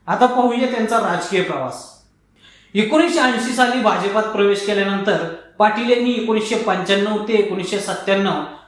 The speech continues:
व एकोणीसशे अठ्ठ्याण्णव ते दोन हजार यापर्यंत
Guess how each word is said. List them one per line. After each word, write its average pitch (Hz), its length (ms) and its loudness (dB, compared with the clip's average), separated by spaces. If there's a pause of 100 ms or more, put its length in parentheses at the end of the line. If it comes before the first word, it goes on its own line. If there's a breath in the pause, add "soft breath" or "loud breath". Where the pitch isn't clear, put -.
(100)
व 214 100 4
एकोणीसशे 262 500 0
अठ्ठ्याण्णव 220 680 0 (320)
ते 254 80 4
दोन 247 180 2
हजार 185 260 0 (680)
यापर्यंत 214 680 0